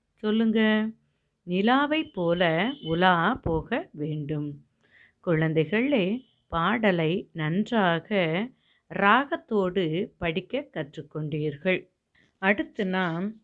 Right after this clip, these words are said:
பக்கம் எண் இரண்டு மற்றும் மூன்றில் உள்ள சிரிக்க வைத்த கத்தரிக்காய் என்ற தலைப்பில் உள்ள பயிற்சியினை கதையாக படித்து தெரிந்து கொள்வோமா?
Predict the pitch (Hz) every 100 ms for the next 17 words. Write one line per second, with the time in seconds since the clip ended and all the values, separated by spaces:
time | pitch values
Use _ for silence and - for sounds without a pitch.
0 | _ - 226 226 - 294 262 190 190 175
1 | 220 - 165 202 226 226 226 185 233 -
2 | 185 185 - - 180 220 220 180 240 254
3 | 262 262 220 185 180 180 165 196 - _
4 | _ _ - 277 320 349 - 320 214 185
5 | - 196 160 190 - - 160 - 202 208
6 | - 208 220 214 - 156 151 160 - 170
7 | 185 208 254 247 220 160 151 151 147 151
8 | _ - 156 165 180 214 175 151 165 156
9 | 160 220 _ _ - 160 160 185 202 202
10 | 226 311 - 165 160 - 156 - 165 160
11 | 170 180 185 190 196 240 269 294 247 143